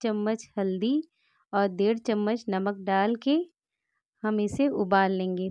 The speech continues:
पाँच मिनट के लिए। अरहर की दाल जल्दी गल जाती है। अब एक कढ़ाई लेंगे, इसमें एक चम्मच देसी घी डालेंगे। आप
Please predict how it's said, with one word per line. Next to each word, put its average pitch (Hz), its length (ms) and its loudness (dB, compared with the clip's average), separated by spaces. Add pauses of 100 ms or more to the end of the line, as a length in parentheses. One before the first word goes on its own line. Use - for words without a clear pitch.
(100)
पाँच 196 320 2
मिनट 180 260 -2
के 180 220 -6
लिए। 175 300 -6 (1120)
अरहर 226 360 0
की 247 180 0
दाल 240 240 2
जल्दी 208 340 0
गल 190 220 0
जाती 180 440 -4
है। 180 100 -8 (460)
अब 226 180 -4
एक 233 220 -2
कढ़ाई 208 420 0
लेंगे, 233 380 0
इसमें 220 480 -4
एक 220 340 -4
चम्मच 220 320 -2
देसी 202 400 -4
घी 196 200 -2
डालेंगे। 180 640 -4 (1400)
आप 208 280 -2